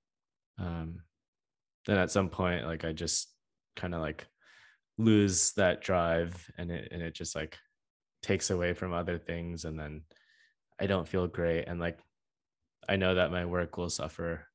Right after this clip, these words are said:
as a result, and so I try to, like, and I'm, I'm sure you do too, I'm sure everyone does as well, but, like, I try to keep that balance, like, pretty good, um, and, uh, yeah, I mean, and then I try to, like, work on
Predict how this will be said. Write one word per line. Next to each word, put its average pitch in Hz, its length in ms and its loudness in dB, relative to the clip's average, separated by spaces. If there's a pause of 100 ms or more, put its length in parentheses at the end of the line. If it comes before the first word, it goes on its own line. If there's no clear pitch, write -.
(100)
as 85 120 -8
a 87 60 -6
result, 80 500 -4 (460)
and - 80 -12
so - 140 -10
I - 60 -8
try - 200 -6
to, 71 180 -6
like, - 140 -8 (640)
and 95 140 0
I'm, 92 240 2
I'm 92 80 0
sure 104 180 8
you 95 160 6
do 90 140 0
too, 90 240 -4
I'm 82 140 -6
sure 87 180 -4
everyone 82 300 -2
does 78 180 -6
as - 80 -8
well, 80 160 -2
but, 78 80 -6
like, 80 160 -6
I 85 80 -2
try 80 220 -6
to 80 200 -4 (1300)
keep - 240 -8
that 71 220 -6
balance, - 720 -4
like, - 280 -10 (580)
pretty 117 200 0
good, 139 240 -4 (340)
um, 85 380 -6
and, 101 260 -4
uh, 101 100 -4 (800)
yeah, 185 100 -6 (180)
I - 60 -4
mean, 101 240 2
and 95 240 0
then 92 340 -2
I 82 60 -4
try 90 200 -2
to, 90 100 0
like, 85 280 -4 (120)
work 90 280 -2
on 85 420 -6